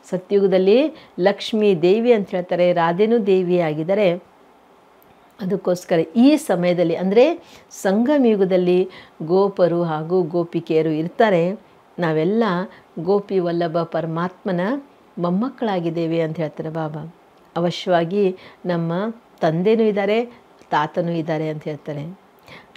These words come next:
"ದಾದಾ, ಬಾಬಾ ಅವ್ರ ಮಮ್ಮ ಯ ನೈ ರಚನಾ ಹುಯಿ ಸಂಗಮ್ ಪರ್." ಬಾಬಾ ತಿಳಿಸ್ಕೊಡ್ತಾ ಇದ್ದಾರೆ, ಮಮ್ಮ ಬಾಬಾ ಅಂದ್ರೆ ತಂದೆ ತಾಯಿ ಹಾಗೂ ಅಜ್ಜ ಅಥವಾ ತಾತ, ಇದರೆಲ್ಲ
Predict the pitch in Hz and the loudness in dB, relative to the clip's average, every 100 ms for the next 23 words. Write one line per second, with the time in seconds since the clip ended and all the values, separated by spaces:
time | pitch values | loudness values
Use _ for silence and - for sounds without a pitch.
0 | 175 185 190 196 240 254 254 208 170 175 | 2 4 4 2 0 0 -2 -2 0 0
1 | 180 196 220 214 180 170 170 170 160 - | 0 0 0 2 0 0 -2 -2 -4 -2
2 | 175 165 170 196 233 196 170 170 170 170 | -2 0 -2 0 0 0 -2 -6 -6 -4
3 | 175 240 277 - 175 170 165 160 156 170 | 0 2 2 0 -6 -6 -4 -6 -10 -16
4 | 175 _ _ 185 180 165 - 185 185 - | -18 _ _ -10 -8 -10 -4 -4 -4 -6
5 | 170 165 180 220 190 190 - - _ _ | -6 -4 -4 -4 -4 -8 -20 -20 _ _
6 | - 190 208 226 233 208 185 165 160 165 | -8 -4 -2 0 0 0 0 0 -4 -4
7 | 185 185 185 233 240 233 180 165 - - | -4 -2 0 4 4 4 0 -2 -8 -6
8 | 190 202 262 320 - _ _ - _ - | -4 0 0 0 -4 _ _ -20 _ -2
9 | 214 170 180 - 165 208 202 190 165 160 | -2 0 -4 -4 -4 -4 0 -2 -2 -8
10 | - _ _ _ _ _ _ _ _ - | -10 _ _ _ _ _ _ _ _ -20
11 | - - 233 208 180 | -16 -6 0 2 2